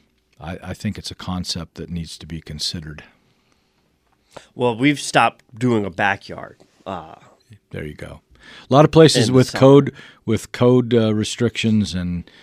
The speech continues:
Speaker 1: code enforcement, and, you know, you, you might have a hard time
Speaker 2: <laughs>
Speaker 1: letting your front yard turn brown. And I don't, you know, if I was living across the street from you, I might not like it either. Um, you know, but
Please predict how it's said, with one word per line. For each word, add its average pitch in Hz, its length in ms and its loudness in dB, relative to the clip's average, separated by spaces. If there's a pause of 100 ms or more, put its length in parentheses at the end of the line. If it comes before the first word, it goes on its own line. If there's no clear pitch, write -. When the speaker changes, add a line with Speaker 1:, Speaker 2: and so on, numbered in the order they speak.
(200)
Speaker 1:
code 117 200 0
enforcement, 104 840 -2
and, 90 280 -6
you 98 100 -4
know, 95 80 -4
you, 98 260 -4 (480)
you - 100 -12
might 196 200 -2
have 160 160 0
a 104 60 -2
hard 120 300 0
time 110 300 0
Speaker 2:
<laughs> 131 520 -2
Speaker 1:
letting 120 300 2
your 107 140 2
front 135 500 0
yard 104 480 -2 (280)
turn 107 260 -2
brown. 101 320 -4
And 107 100 0
I 127 100 4
don't, 123 260 0
you 113 100 0
know, 90 160 -4
if 90 260 -12
I 110 120 -2
was 107 100 -2
living 110 240 2
across 98 320 -6
the - 60 -10
street 92 300 -8
from 98 200 -4
you, 95 80 -4
I 95 80 -4
might 92 220 -4
not 87 180 -10
like 85 240 -8
it 82 100 -12
either. 90 340 -8 (840)
Um, 101 460 -14 (220)
you 104 120 -10
know, 82 220 -14 (120)
but 95 200 -10